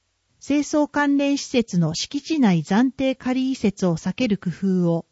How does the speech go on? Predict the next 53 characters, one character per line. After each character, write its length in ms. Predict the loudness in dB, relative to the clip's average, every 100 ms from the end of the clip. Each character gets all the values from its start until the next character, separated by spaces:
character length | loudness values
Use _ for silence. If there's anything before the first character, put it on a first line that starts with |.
| _ _ _ _ _ _ _ -14
四 240 | -6 -2
五 180 | 0 0
年 280 | 0 0 0
の 120 | -2
た 160 | 0
め 180 | 2 4
に 280 | 4 2 -2 -8
一 300 | -10 -6 -4
億 220 | -4 -4
六 200 | -4 -4
千 300 | -4 2 4
万 240 | 4 4 4
円 180 | 2
と 140 | -2 -4
い 140 | -4
う 140 | -4 -4
余 160 | -4
計 200 | -2 2
な 140 | 4 2
お 40 |
金 260 | 0 0 2
は 120 | 0
使 340 | -4 -4 -2
う 60 | 0
べ 120 | -4
き 120 | -6
で 140 | -6 -4
な 160 | -4
い。 120 | -6 -10 _ _ _ _ _ _ _ _ _ -4
環 260 | -2 -2
境 280 | -2 -2 -2
部 140 | -4
長、 460 | -10 -8 -6 -8 -10 _ _ _ _ _ _ _ -14
市 140 | -10
と 140 | -6 -6
し 100 | -6
て 140 | -8
シ 260 | -6 -2 0
ー 120 | 0
ア 20 |
ー 60 | 0
ル 140 | -2
イ 160 | 0 -2
ー 60 | -2
ツ 160 | -6
ー 60 | -4
で 120 | -4
決 260 | -6 -8 _
定 220 | -2 -2
し 80 | -2
た 160 | 0
の 120 | 0
で、 220 | 0 -6